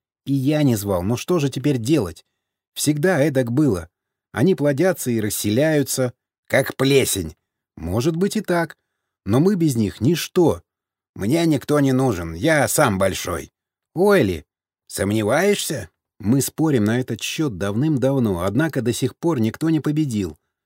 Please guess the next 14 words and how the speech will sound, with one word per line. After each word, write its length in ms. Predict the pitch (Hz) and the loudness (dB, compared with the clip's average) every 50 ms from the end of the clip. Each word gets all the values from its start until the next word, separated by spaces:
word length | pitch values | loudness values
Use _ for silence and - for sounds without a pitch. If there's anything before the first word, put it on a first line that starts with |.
| _ _ | _ _
Но 140 | - 98 117 | -4 -2 -2
всё 180 | 131 - - 120 | -2 0 2 2
равно, 360 | 123 135 143 131 117 95 82 | 4 4 4 4 2 2 0
без 220 | 76 82 107 101 | -2 -2 -2 0
людей 520 | 101 117 123 107 90 110 151 165 147 - - | 2 0 0 0 2 2 2 4 2 0 -2
ты 160 | - 120 135 | -2 0 2
никто". 580 | 160 151 143 - - - - 107 101 90 80 78 - _ _ _ _ _ _ _ _ - | 4 4 2 2 -2 -4 0 0 0 0 -2 -6 -12 _ _ _ _ _ _ _ _ -16
"Значит, 500 | - - 73 113 143 160 151 185 165 170 | -10 -4 0 0 2 2 2 0 0 0
и 60 | 196 | -2
ты 220 | 165 - 117 131 139 | 0 2 2 2 4
никто". 500 | 135 127 - - - 135 135 135 113 - _ _ _ _ _ _ _ - | 2 2 0 0 2 4 4 4 2 -2 _ _ _ _ _ _ _ -16
"Верно. 600 | 78 76 90 113 131 139 135 127 127 127 120 113 _ _ _ _ _ _ _ _ | -10 -4 0 2 2 2 2 2 0 -2 -2 -6 _ _ _ _ _ _ _ _
Так 220 | - 127 165 180 | -4 -2 -2 -2
заведено. 680 | 156 143 160 156 160 151 156 151 127 113 110 113 110 110 | 0 0 2 2 2 4 4 4 4 2 2 0 -2 -6